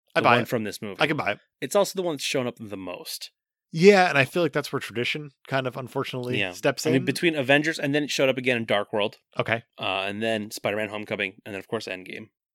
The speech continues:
Speaker 1: So, tradition. That's all I got for the argument there.
Speaker 2: Makes
Speaker 1: It's,
Speaker 2: sense.
Speaker 1: it's one of those things of, "Hey, this is the traditional Captain America uniform here, the outfit, and we're gonna roll with it."
Speaker 2: Ugh. Is it traditional?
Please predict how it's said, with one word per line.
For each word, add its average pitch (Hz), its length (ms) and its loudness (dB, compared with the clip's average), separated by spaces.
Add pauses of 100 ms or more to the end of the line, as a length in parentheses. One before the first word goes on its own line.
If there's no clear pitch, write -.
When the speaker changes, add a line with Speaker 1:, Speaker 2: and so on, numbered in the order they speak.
(160)
Speaker 1:
So, 160 420 2 (640)
tradition. - 440 -2 (260)
That's 131 140 -2
all 135 120 6
I 131 60 6
got 120 240 6
for 123 80 -6
the 117 100 0
argument 98 260 -4
there. 78 240 -16
Speaker 2:
Makes 135 160 -2
Speaker 1:
It's, 95 60 -4
Speaker 2:
sense. 117 400 -2
Speaker 1:
it's 131 160 -6
one 123 120 -4
of 117 60 -6
those 110 140 -4
things 113 200 -6
of, 98 100 -8
"Hey, 143 180 -2
this 120 220 -6
is 117 80 -12
the 113 120 -6
traditional 120 600 -4
Captain 123 440 -4
America 110 500 -10 (240)
uniform 147 540 -2
here, 123 360 -4
the 107 120 -8
outfit, 123 480 0 (360)
and 110 160 -10
we're 113 80 -2
gonna 104 200 -6
roll 92 180 -4
with 82 180 -16
it." 90 80 -18 (220)
Speaker 2:
Ugh. 110 240 -4 (420)
Is 220 160 -4
it 294 80 -2
traditional? 320 560 -4